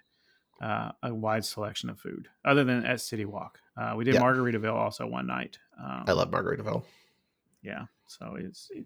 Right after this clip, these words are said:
Speaker 1: it, City Walk has got a nice selection, but inside the parks, like I said, it's, it's very, very
Speaker 2: It's a bit
Speaker 1: hard
Speaker 2: more
Speaker 1: to try to
Speaker 2: limited.
Speaker 1: find something. Yeah.
Speaker 2: If you get one of the table service restaurants there, they do have some great selections,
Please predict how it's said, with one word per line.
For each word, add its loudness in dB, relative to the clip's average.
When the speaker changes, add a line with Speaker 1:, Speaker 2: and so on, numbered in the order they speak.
Speaker 1:
it, -12
City 4
Walk 8
has 4
got 6
a 4
nice 4
selection, 2
but -2
inside 4
the -2
parks, -2
like -14
I -16
said, -14
it's, -8
it's -8
very, 4
very 2
Speaker 2:
It's 4
a 6
bit 4
Speaker 1:
hard -2
Speaker 2:
more 4
Speaker 1:
to 4
try 2
to 4
Speaker 2:
limited. -2
Speaker 1:
find -4
something. -8
Yeah. -8
Speaker 2:
If 12
you 12
get 12
one 12
of 12
the 8
table 12
service 10
restaurants 8
there, 12
they 6
do 10
have 8
some 2
great 10
selections, 8